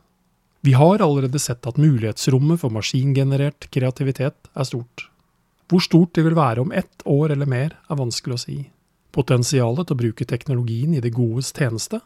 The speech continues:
er stort. N S M ser med bekymring på potensialet for det motsatte. Alt som kan brukes,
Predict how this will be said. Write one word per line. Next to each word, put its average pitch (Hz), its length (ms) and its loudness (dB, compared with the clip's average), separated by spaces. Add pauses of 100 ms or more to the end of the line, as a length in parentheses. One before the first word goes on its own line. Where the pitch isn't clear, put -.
er 139 140 -4
stort. - 420 -8 (640)
N 127 160 0
S 139 160 2
M 156 160 2
ser 160 240 2
med 208 160 -2
bekymring 117 480 -2
på 131 160 -10
potensialet 127 800 -4
for 135 80 0
det 127 80 0
motsatte. 131 560 -6 (720)
Alt 214 180 0
som 151 220 0
kan 151 160 2
brukes, 139 540 -2